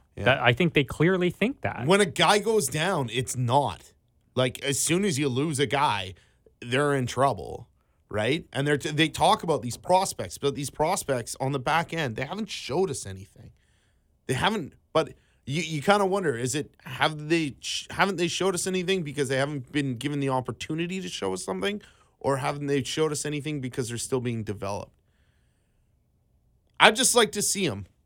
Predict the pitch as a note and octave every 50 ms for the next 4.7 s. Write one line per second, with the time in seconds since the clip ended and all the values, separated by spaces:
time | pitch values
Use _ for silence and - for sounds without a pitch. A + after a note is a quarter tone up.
0 | _ _ - B2 B2 B2+ C3+ D#3+ F#3 F3 - - D#3 E3+ E3 - - - E3+ E3
1 | D#3+ F3+ F#3 F#3 F3+ G3 F3+ - - F3+ F#3 F3+ E3 D3 A#2+ - _ _ _ _
2 | _ _ _ _ _ _ - - - D#2+ - G#2 C#3+ C3+ D#3 D#3 D#3 D#3 D3 B2
3 | B2 D#3+ D#3 D3 D#3 D3+ C#3 C#3 - - - F3 D#3+ - D#3+ D3 C3+ - D3+ D3
4 | C#3 C3 - C3+ C3 B2+ A#2+ A#2 A#2 A#2 B2+ B2 -